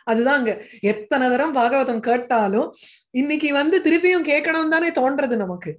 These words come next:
எத்தனை பேர் வந்து பலவிதமாக பல வருஷங்களாக கேட்டவர்களாக இருந்தாலும் அந்த பகவன் நாமாவை திருப்பி திருப்பி கேட்கணும்னு ஆசையா இருக்கு. அப்படிப்பட்ட நாமாவாச்சே அது அபிதானாது.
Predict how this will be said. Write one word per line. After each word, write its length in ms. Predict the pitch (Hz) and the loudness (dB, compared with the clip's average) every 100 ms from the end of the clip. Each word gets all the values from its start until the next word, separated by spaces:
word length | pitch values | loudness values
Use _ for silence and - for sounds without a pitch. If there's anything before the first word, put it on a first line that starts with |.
| _ - | _ -6
எத்தனை 580 | 202 220 427 - 370 | 2 2 0 -2 0
பேர் 260 | 381 381 381 | 2 2 2
வந்து 280 | 339 330 359 | 0 0 0
பலவிதமாக 920 | 233 247 320 359 359 320 262 220 320 349 | 0 2 2 2 0 -2 -4 0 0 0
பல 200 | 214 269 | -2 0
வருஷங்களாக 720 | 311 359 381 349 311 285 285 | 0 0 -2 0 0 0 -2
கேட்டவர்களாக 880 | 254 233 240 269 240 233 214 196 190 | -2 -2 0 0 0 0 0 -2 -4
இருந்தாலும் 760 | 226 277 277 208 180 220 359 - - | -4 0 2 2 -2 -6 -10 -12 -16
அந்த 260 | - 220 254 | -4 0 2
பகவன் 360 | 233 285 381 370 | 2 0 0 0
நாமாவை 360 | 330 302 339 | -2 -2 -2
திருப்பி 240 | 370 320 277 | -2 -4 -6
திருப்பி 220 | 254 330 | -6 -4
கேட்கணும்னு 440 | 254 220 220 381 | -4 -4 -6 -6
ஆசையா 320 | 262 220 262 | -6 -4 0
இருக்கு. 260 | 214 180 196 - - - - | -2 -2 -12 -20 -20 -20 -14
அப்படிப்பட்ட 580 | - 180 330 359 320 269 | -10 -6 -2 -2 -2 -2
நாமாவாச்சே 760 | 226 226 277 277 220 208 208 165 | -2 -2 -2 0 -2 -2 -4 -4
அது 460 | 156 208 220 147 _ _ _ _ - 202 | -4 -4 -4 -6 _ _ _ _ -6 -2
அபிதானாது. 960 | 233 233 208 180 156 156 208 180 | 0 0 -2 -6 -8 -2 -2 -2